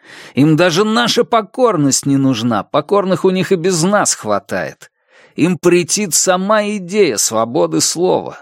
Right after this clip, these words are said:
свободной речи». Он глотнул виски,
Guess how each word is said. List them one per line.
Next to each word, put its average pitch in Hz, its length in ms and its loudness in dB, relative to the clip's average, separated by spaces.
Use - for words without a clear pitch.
свободной 139 960 0
речи». 131 600 -2
Он 120 220 0
глотнул 113 520 0
виски, 120 580 -4